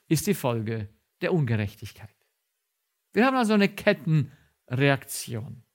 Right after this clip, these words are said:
Die Selbsttäuschung führt zum Gesetzesbruch. Der Gesetzesbruch ist Ungerechtigkeit. Die Ungerechtigkeit führt zu Leid,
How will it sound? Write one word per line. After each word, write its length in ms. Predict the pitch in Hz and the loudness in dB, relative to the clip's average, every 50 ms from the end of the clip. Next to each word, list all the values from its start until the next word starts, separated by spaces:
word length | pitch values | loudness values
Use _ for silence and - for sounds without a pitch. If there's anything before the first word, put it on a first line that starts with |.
| _ _ _ _ _ _ _ _ _ _ _ _ - | _ _ _ _ _ _ _ _ _ _ _ _ -6
Die 80 | 113 | -4
Selbsttäuschung 960 | 101 101 123 160 190 196 170 - - 214 220 220 208 - - 226 226 226 208 - - - _ _ _ _ _ _ | 0 4 6 8 8 6 4 2 4 4 6 6 4 2 2 0 2 0 0 -4 -8 -16 _ _ _ _ _ _
führt 280 | - - - 147 127 - | -8 -4 -2 -2 -2 -2
zum 180 | - 156 139 | -2 -4 0
Gesetzesbruch. 880 | 127 147 127 143 160 156 156 - 156 131 - - 147 147 131 - - - _ _ _ _ _ - | 0 2 2 4 2 2 2 -2 -6 -8 -6 -4 -4 -4 -4 -6 -10 -20 _ _ _ _ _ -2
Der 100 | 143 139 | 0 2
Gesetzesbruch 920 | 120 156 151 156 226 226 - - 185 160 - - 147 151 147 127 - - - - _ _ _ _ _ _ | 4 4 6 8 6 6 6 2 -2 -6 -4 -4 -2 -2 -2 -2 -4 -8 -18 -20 _ _ _ _ _ _
ist 280 | - 151 139 - - - | 4 4 4 2 0 2
Ungerechtigkeit. 1160 | 190 196 185 160 147 147 143 143 127 - - 143 131 - - - 131 127 127 120 - - - _ _ _ _ _ _ _ | 4 4 6 6 4 4 4 2 2 0 -4 -6 -6 -6 -4 0 2 2 2 0 -2 -8 -16 _ _ _ _ _ _ _
Die 120 | 131 170 | -2 4
Ungerechtigkeit 1120 | - 202 196 190 160 160 147 143 139 120 - - 135 123 - - - 127 123 120 110 - - _ _ _ _ | 8 10 10 10 10 8 6 6 4 2 0 -4 -8 -8 -8 -4 -2 0 0 0 -2 -4 -10 _ _ _ _
führt 580 | - - - 147 139 123 117 110 - - - _ _ _ _ _ _ | -14 -4 0 2 2 2 2 -2 -6 -12 -20 _ _ _ _ _ _
zu 180 | - - - 151 | -6 -2 0 2
Leid, 500 | 135 127 113 107 101 - - - - | 4 4 2 2 -2 -6 -10 -16 -20